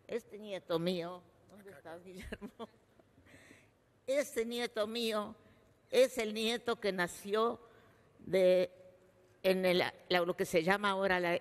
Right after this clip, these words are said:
ex esma. Nació ahí porque a mi hija cuando se la llevaron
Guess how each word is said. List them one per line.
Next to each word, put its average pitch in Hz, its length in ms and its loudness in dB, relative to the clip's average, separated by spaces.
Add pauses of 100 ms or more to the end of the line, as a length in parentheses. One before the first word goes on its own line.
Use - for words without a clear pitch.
ex - 340 -2
esma. 135 640 -2 (1040)
Nació 190 500 4
ahí 214 500 0 (920)
porque 160 280 -6
a 151 40 0
mi 175 140 -2
hija 190 160 0
cuando 170 260 -2
se 160 120 2
la 151 100 6
llevaron 185 560 0